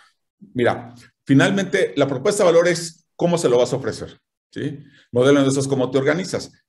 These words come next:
Entonces, ahorita, de hecho, estoy a punto de terminar el nuevo libro, que, de hecho, te estaba preguntando que tengo ahí una idea de nombre, y nos pusimos a identificar propuestas de valor como modelo de negocio. Entonces, empezamos con una, y ahorita ya llevamos setenta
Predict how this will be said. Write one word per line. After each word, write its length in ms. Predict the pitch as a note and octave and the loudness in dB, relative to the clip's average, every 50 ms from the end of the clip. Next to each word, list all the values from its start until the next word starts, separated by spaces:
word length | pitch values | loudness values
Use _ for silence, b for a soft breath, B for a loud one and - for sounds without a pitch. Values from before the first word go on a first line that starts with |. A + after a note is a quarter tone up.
| _ - | _ -12
Entonces, 580 | G#2 G2+ G2+ - B2+ B2+ - D3+ C3+ C3+ C3+ - | -10 -6 -2 0 0 0 2 0 0 0 -2 0
ahorita, 420 | - F3+ F3+ D#3 D#3+ - - D#3+ D3+ | 2 2 2 2 0 0 0 0 0
de 80 | D3 | 0
hecho, 160 | D3+ - - D#3 | -2 -4 -4 -6
estoy 380 | - C3+ D#3+ D3 D3+ D#3 D3+ | -2 0 2 4 4 4 4
a 140 | C#3+ D3 C#3 | 2 0 0
punto 220 | D3+ C#3+ C#3 E3 | -2 -4 -4 -4
de 40 | - | -4
terminar 380 | C3+ C3 B2 A#2+ A#2 A#2+ C3 C3 | -4 -2 -2 -2 -2 0 0 0
el 100 | B2 A#2+ | 0 -2
nuevo 220 | B2 B2 B2 A#2+ | -2 0 0 0
libro, 400 | A2 G#2+ G#2 G2+ G#2+ C#3 C#3 - - _ _ _ _ _ | 0 0 -2 -4 -4 -6 -6 -10 -16 _ _ _ _ _
que, 460 | - F#2+ E2+ F2 F2 E2+ - - G#2 | -8 -6 -4 -2 -2 -4 -6 -8 -8
de 100 | - - | -6 -4
hecho, 200 | A2+ A2+ - - | -2 -2 -2 -4
te 60 | - G#2+ | -4 -4
estaba 240 | - - A2+ A2+ | 0 0 0 0
preguntando 680 | A2+ A2+ G#2+ G2+ F#2+ G2+ A2+ A2+ A2 A2 A2 G#2 G#2 B B B B | 0 -4 -4 -4 -2 -2 -2 -2 0 -2 -2 -4 -4 B B B B
que 80 | - - | -16 -8
tengo 260 | - - A2+ A2 A2+ | -6 -6 -2 0 0
ahí 120 | G#2+ G#2+ | 0 0
una 160 | G#2+ A2+ A2+ A2 | -2 -4 -4 -2
idea 180 | G#2+ G#2+ A2 | 0 0 0
de 120 | A2 A2 G#2 | 0 0 -2
nombre, 500 | G2 F#2+ G2 G2 A2 C3 C#3+ - - _ _ _ _ _ _ | -2 -4 -4 -4 -4 -6 -6 -8 -14 _ _ _ _ _ _
y 100 | - C3 | 0 2
nos 160 | C3+ C3+ C3+ | 4 4 4
pusimos 480 | C3+ C#3+ C3 C#3+ E3 F3 F3+ F3 - - - | 2 0 -2 -2 -2 -2 -2 -4 -4 -4 -2
a 40 | C#3 | -2
identificar 720 | C3 B2+ A#2+ A2+ A#2+ A2+ - C3+ B2+ - - C#3+ C#3+ - | 0 0 -2 -4 -8 -6 -6 -6 -4 0 0 0 0 0
propuestas 480 | - B2 C3 C3+ - C#3 C3+ C3+ C#3+ C3 | -2 -4 -4 -2 -2 -2 0 0 0 0
de 60 | C3+ | 2
valor 260 | A#2 A2+ A#2 A#2+ A#2+ | 2 2 2 0 0
como 160 | - A2+ A#2 G#2+ | -2 -4 -4 -2
modelo 180 | G#2 G#2+ A2 | -2 -2 -2
de 60 | A2+ | -4
negocio. 400 | A2+ A#2 A#2+ D#3+ D#3+ - - - - _ _ _ _ _ _ _ _ _ _ _ _ _ | -4 -2 -2 -2 -2 -4 -8 -14 -18 _ _ _ _ _ _ _ _ _ _ _ _ _
Entonces, 300 | - F#2+ C3+ B2 A#2+ C3+ | -12 -4 -2 0 0 0
empezamos 380 | C3+ C3+ A#2 - C3 C#3+ C#3 C#3 | 0 0 0 2 2 2 2 2
con 160 | C#3 C#3 C#3+ | 2 4 4
una, 480 | D#3 E3 D#3 B2+ G#2 - - - - - _ | 4 4 2 2 0 -2 -6 -12 -16 -20 _
y 140 | - - - | -10 -8 -4
ahorita 380 | - - F3 C#3 C3+ - D#3 | -4 -2 -4 -4 0 0 2
ya 140 | C#3 - D#3 | 2 4 4
llevamos 360 | C#3+ C#3 C3+ C3+ C#3 C#3 C3+ | 4 4 4 4 4 2 2
setenta 640 | C3+ G#2+ - - A2 A#2 A#2 A#2 A2+ F2 - - - | 0 -2 -2 -2 -2 -4 -2 -4 -6 -8 -8 -12 -18